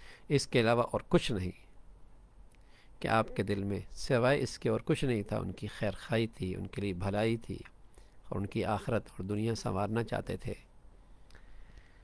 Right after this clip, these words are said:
ये इस्लाम है जो बुग़्ज़ और नफ़रत और कीना से वाकिफ़ नहीं।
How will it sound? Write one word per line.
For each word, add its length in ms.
ये 180
इस्लाम 420
है 200
जो 180
बुग़्ज़ 360
और 160
नफ़रत 420
और 120
कीना 300
से 140
वाकिफ़ 400
नहीं। 220